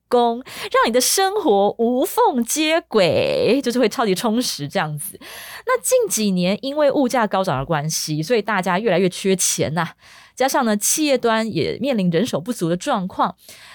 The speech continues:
所以这种想利用零碎时间赚钱，还有呢，公司端的这个征人的需求都提高了。那它的特征是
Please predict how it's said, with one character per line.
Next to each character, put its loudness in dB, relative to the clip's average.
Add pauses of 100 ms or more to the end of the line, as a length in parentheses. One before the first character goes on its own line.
所 2
以 6
这 2
种 0 (100)
想 -2
利 2
用 2
零 2
碎 0
时 -2
间 0
赚 -2
钱， 0 (240)
还 0
有 2
呢， 0
公 0
司 -2
端 -2
的 2
这 -2
个 0
征 -4
人 0
的 2
需 -2
求 -2
都 0
提 -6
高 0
了。 -2 (560)
那 -2
它 2
的 -4
特 2
征 0
是 -2